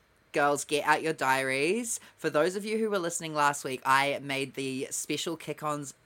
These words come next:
exclusive announcement that How to Be Lonely would be out on the ninth of September. And what, what I got wrong was that it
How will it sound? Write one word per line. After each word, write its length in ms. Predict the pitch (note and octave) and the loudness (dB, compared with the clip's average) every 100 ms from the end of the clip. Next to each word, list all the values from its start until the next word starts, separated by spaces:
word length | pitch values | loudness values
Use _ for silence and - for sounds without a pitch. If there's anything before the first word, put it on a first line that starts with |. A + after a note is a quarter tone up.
| - | -12
exclusive 800 | - - - - D3 D#3+ D#3 D#3 | -8 -6 -6 -6 -2 -2 -2 -6
announcement 580 | C#3 C3+ B2+ - D4 - | -6 -4 -4 -2 -4 -2
that 140 | - | -4
How 160 | C3+ C#3 | 0 0
to 80 | C#3+ | 0
Be 100 | C#3+ | -2
Lonely 320 | C3+ C3+ C3+ | -2 -4 -4
would 180 | C3 A#2 | -6 -6
be 160 | B2+ | -6
out 220 | - B2 - | 0 0 0
on 140 | A#2+ | -6
the 80 | B2 | -6
ninth 400 | B2+ C3+ C3 - | -2 -2 -4 -8
of 100 | A#2+ | -10
September. 720 | A#2+ - - G#2+ E2+ - D#2 - - - - - | -10 -12 -12 -12 -12 -14 -16 -18 -20 -20 -16 -2
And 280 | D#3+ F3 D#3 | 0 0 6
what, 320 | F#3+ A3 - _ _ _ | 10 8 6 _ _ _
what 400 | - D3+ G3 A3 - | -8 8 12 12 10
I 100 | F#3+ | 8
got 260 | F3 D3+ D#3 | 8 4 6
wrong 360 | D3+ C#3+ C#3 | 6 6 4
was 140 | C#3+ C3+ | 2 4
that 120 | C#3+ | 2
it 140 | - | 2